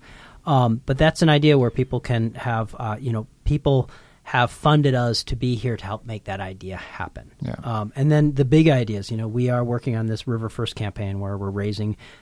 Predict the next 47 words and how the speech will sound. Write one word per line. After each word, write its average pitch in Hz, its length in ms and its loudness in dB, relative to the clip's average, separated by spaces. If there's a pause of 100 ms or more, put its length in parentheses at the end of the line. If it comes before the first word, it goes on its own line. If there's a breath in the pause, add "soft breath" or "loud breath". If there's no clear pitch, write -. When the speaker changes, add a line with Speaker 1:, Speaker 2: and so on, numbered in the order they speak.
Speaker 1:
twelve 113 380 -4
point, 113 240 -4
well, 113 120 -4
we're 110 140 -4
raising, 127 500 0
um, 110 320 -6
over 113 220 -6
eighteen 123 400 -4
million 110 280 -2
dollars 104 400 -4
to 120 120 -10
create 110 380 -6 (420 soft breath)
two 147 320 2
new 127 240 4
parks - 400 -4
on 101 140 -4
the 101 80 -6
Mississippi 98 600 -8
River. 98 360 -4
And, 95 180 -4 (380 soft breath)
um, 104 340 -2 (240)
as 117 180 -4
a 110 60 -6
result, 120 380 0
one 120 340 0
will 113 140 -2
be 110 180 -4
at 110 140 -6
the, 104 320 -8
at, 120 160 -8
right 120 160 -4
at 117 140 -4
the 123 100 -6
Stone 110 260 -4
Arch 107 240 -6
Bridge 110 320 -4
there 104 240 -6
in 98 100 -6
Speaker 2:
Yeah. 110 240 0
Speaker 1:
downtown 120 380 -2
Minneapolis 107 400 -6
at - 80 -20
the 104 80 -10
Saint 117 240 -4
Anthony 107 260 -6
Falls. 101 380 -6 (400 loud breath)
Um, 107 400 -2